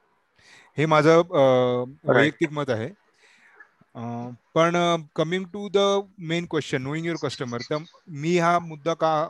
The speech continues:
Speaker 1: अ, मांडला? कारण पुस्तकं तुम्ही वाचू शकता. तुम्ही, अ, मोठी श-, अ, मोठी पुस्तकं आणून समजू शकता की कस्टमर कसं आहे. पण माझ्या मते जर तुम्हाला समजून घ्यायचं असेल की एक माणूस जो गोष्टी विकतो, तो आपल्या ग्राहकाला कसं समजून घेतो, तर तुम्ही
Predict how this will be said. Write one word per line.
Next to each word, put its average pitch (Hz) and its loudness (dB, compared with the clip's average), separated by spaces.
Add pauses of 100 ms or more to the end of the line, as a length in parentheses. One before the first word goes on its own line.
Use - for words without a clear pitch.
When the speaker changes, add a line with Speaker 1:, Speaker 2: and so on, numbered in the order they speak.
Speaker 1:
अ, 147 -14
मांडला? 131 -4
कारण 139 -4 (920)
पुस्तकं 196 -2
तुम्ही 190 -4
वाचू 185 0
शकता. 131 -4 (240)
तुम्ही, 139 -8
अ, 139 -6 (380)
मोठी 143 -10
श-, 143 -16
अ, 139 -6
मोठी 139 -10
पुस्तकं 143 -2
आणून 143 -2
समजू 135 -4
शकता 135 -2
की 127 4
कस्टमर 127 0
कसं 110 -4
आहे. 101 -8 (320)
पण 147 4
माझ्या 139 6
मते 170 6
जर 170 4
तुम्हाला 160 4
समजून 147 -4
घ्यायचं 151 2
असेल 120 -6 (400)
की 175 -2
एक 170 8 (200)
माणूस 151 2
जो 139 -8 (100)
गोष्टी 135 -4
विकतो, 131 0 (500)
तो 156 0
आपल्या 151 4
ग्राहकाला 139 4
कसं 156 -2
समजून 135 -8
घेतो, 117 -4
तर 135 -6
तुम्ही 143 -6